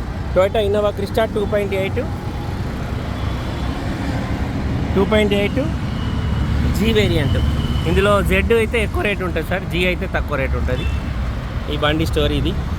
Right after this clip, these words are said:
ఇది ఒక క్లి-, ఒకటి క్లిప్ ఒకటి వేసుకోవాలి. ఇది మిగతా అంతా ఒరిజినల్ ఉంది బండి. ఎక్కడ పెయింట్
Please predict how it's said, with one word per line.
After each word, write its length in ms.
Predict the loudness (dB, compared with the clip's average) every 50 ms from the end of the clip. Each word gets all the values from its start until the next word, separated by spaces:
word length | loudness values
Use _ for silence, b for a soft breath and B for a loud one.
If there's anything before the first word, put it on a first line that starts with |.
| -2 2
ఇది 100 | 2 2 2
ఒక 140 | 2 0 -2 0
క్లి-, 180 | 2 4 4 4 4
ఒకటి 220 | 2 0 0 0 0 0
క్లిప్ 200 | 0 2 2 2 2
ఒకటి 160 | 2 2 2 0
వేసుకోవాలి. 440 | 0 0 0 0 2 2 2 2 0 -2
ఇది 100 | -2 -2 -2 -2
మిగతా 220 | -2 -2 0 0 0
అంతా 140 | 0 0 0 0
ఒరిజినల్ 320 | 0 0 0 0 0 0 0
ఉంది 120 | 0 2 2 2
బండి. 220 | 2 2 0 -2 -4 -4 -4 -4 -4 -4 -4 -4 -6 -6 -6 -6 -6 -4 0 0 0
ఎక్కడ 200 | 0 2 0 0 0 0
పెయింట్ 240 | 0 0 0 2 0